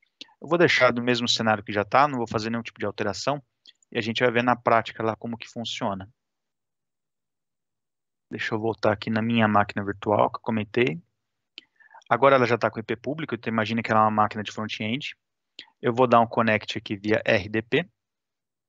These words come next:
E o primeiro passo que ele mostra aqui, como eu tô com o Just in Time habilitado, ele não me deixa conectar diretamente, então ele pede aqui uma requisição de acesso.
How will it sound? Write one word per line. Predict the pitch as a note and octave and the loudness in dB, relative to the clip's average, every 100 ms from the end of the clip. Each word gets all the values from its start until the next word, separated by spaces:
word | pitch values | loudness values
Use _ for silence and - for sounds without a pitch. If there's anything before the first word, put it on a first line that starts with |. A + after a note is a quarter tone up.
| _ _ _ _ _ _ - - _ _ _ _ - | _ _ _ _ _ _ -18 -18 _ _ _ _ -6
E | |
o | C#3 | -2
primeiro | D3+ D#3+ | 0 2
passo | E3+ D#3 | 2 2
que | - | -2
ele | E3 | 0
mostra | D3 C#3+ - | 2 2 0
aqui, | C#3+ A2+ | -6 -6
como | C#3+ E3 | -4 -6
eu | |
tô | - | -6
com | - | -2
o | B2 | 0
Just | A2+ | 0
in | A#2+ | 0
Time | A#2 A2+ | 0 0
habilitado, | G#2+ G2+ C3 D3 B2 A2 - | -2 -2 4 4 2 -4 -6
ele | A#2 A#2+ | -4 -4
não | C#3 | -4
me | |
deixa | C3 C3 - | 0 0 0
conectar | C3+ C3 C3 | -6 -2 0
diretamente, | B2+ B2+ D#3 B2+ G#2+ G#2+ | 0 -2 -2 -2 -4 -6
então | - | -4
ele | A#2 | -4
pede | A2 A#2 A2+ | 0 0 0
aqui | A2 | -2
uma | B2 | -2
requisição | A#2 A#2 A#2 A#2+ | -4 -4 -6 -2
de | C3 | -2
acesso. | C#3 G#2+ F#2 - | 0 -2 -2 -6